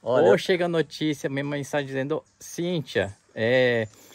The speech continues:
Speaker 2: já postei, a planta já deve tá aí na agência de correio da sua cidade."
Speaker 1: Hum.
Speaker 2: Então a gente tem que pegar, correndo e buscar a planta.
Speaker 1: Antes que, não pode ficar muito tempo
Speaker 2: Não
Speaker 1: lá,
Speaker 2: pode
Speaker 1: né?
Speaker 2: ficar, não. Então,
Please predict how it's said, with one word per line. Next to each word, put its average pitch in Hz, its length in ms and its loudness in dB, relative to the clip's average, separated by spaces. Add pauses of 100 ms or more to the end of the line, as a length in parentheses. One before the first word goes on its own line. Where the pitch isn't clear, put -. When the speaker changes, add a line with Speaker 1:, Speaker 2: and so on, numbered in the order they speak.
(180)
Speaker 2:
já 131 260 6
postei, 156 720 4
a 165 60 4
planta 156 400 0
já 147 120 -2
deve 147 240 -2
tá 143 180 -2
aí 143 140 0
na 151 100 -2
agência 147 340 -6
de 143 100 -10
correio 135 400 -2
da 135 100 -4
sua 143 180 -6
cidade." 123 640 2
Speaker 1:
Hum. 90 140 -6
Speaker 2:
Então 87 120 -4
a - 40 -6
gente 101 100 -8
tem 107 120 -12
que - 160 -20
pegar, 110 600 -2 (440)
correndo 110 520 -4
e 120 140 -2 (140)
buscar 107 340 -8
a 104 40 -6
planta. 110 500 -4 (200)
Speaker 1:
Antes 107 200 -6
que, 110 240 -4 (140)
não 90 120 -6
pode 90 140 2
ficar - 140 0
muito 104 240 -2
tempo 123 280 2
Speaker 2:
Não 139 80 4
Speaker 1:
lá, 127 140 6
Speaker 2:
pode 98 120 4
Speaker 1:
né? 95 100 -2
Speaker 2:
ficar, 101 500 -2
não. 95 260 -8
Então, 104 440 -6